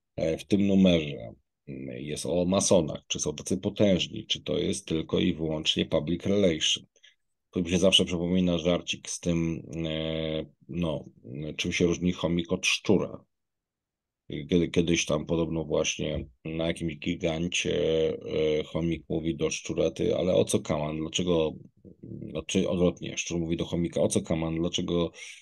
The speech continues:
dlaczego to ciebie wszyscy kochają, a mnie po prostu łapią za szpadel i chcą mnie zarżnąć?”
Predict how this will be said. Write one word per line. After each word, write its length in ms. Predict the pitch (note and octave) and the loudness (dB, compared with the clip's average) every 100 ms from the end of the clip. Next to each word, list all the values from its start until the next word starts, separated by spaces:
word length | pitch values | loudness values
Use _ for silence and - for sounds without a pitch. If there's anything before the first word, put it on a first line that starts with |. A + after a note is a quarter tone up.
| _ - | _ -2
dlaczego 400 | F#2 F#2 A2 G#2+ | 0 2 4 4
to 160 | G#2 | 2
ciebie 280 | F#2+ G2 F#2+ | 0 2 2
wszyscy 280 | - F#2 G2 | 2 -2 -4
kochają, 500 | F#2+ E2+ F2+ F#2 F2+ | -6 -2 2 2 2
a 40 | E2+ | 2
mnie 380 | F2 F2 F2 | 2 2 0
po 120 | E2 D2 | -2 -6
prostu 360 | E2+ E2+ E2+ | -6 -4 0
łapią 360 | E2+ D#2+ E2+ E2 | 0 2 0 0
za 220 | D#2+ D#2+ | 0 2
szpadel 500 | - - E2+ E2 E2 | 0 2 0 2 2
i 40 | |
chcą 200 | E2 - | 0 -2
mnie 360 | D#2+ E2 D#2+ D#2 | -2 -2 -4 -4
zarżnąć?” 640 | D#2 D2 D2 D#2 C2 - | -4 -6 -8 -12 -10 -10